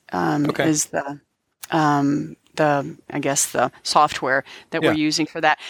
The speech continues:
Speaker 1: But, and you hear me hesitating because I was thinking, "Well, I use Nate. That's who I'm <laughs> using."
Speaker 2: Well, yeah, exactly.
Speaker 1: <laughs>
Speaker 2: Well, right there, there's, I mean, there, there's a lesson right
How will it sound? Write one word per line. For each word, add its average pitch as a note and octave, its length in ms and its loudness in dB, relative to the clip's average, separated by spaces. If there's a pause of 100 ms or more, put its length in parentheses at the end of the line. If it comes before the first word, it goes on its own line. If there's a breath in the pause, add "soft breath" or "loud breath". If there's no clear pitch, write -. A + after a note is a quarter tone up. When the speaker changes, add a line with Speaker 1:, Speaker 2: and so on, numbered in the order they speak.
(160 loud breath)
Speaker 1:
But, E3+ 240 4
and E3+ 200 4
you F3 280 4
hear A3 180 2
me G3+ 140 4
hesitating F#3+ 640 2
because G3 260 -4
I F#3 80 4
was F3+ 140 -6
thinking, G3 420 -2 (800 loud breath)
"Well, F3+ 440 2
I D#3+ 80 2
use D#3+ 320 -2
Nate. G3 480 2 (160)
That's G#3+ 220 2
who B3+ 120 0
I'm A3 140 2
<laughs> C4 80 4
using." D#4+ 80 4 (180)
Speaker 2:
Well, F#3+ 240 6
yeah, A3 140 4
exactly. A#3+ 480 2
Speaker 1:
<laughs> - 40 -6
Speaker 2:
Well, E3+ 160 4
right G#3 260 2
there, F#3+ 240 4
there's, F#3 340 0 (120)
I D3+ 100 2
mean, D#3 180 -4
there, D#3 200 0
there's F#3 200 2
a E3+ 60 4
lesson E3 340 2
right D#3 140 4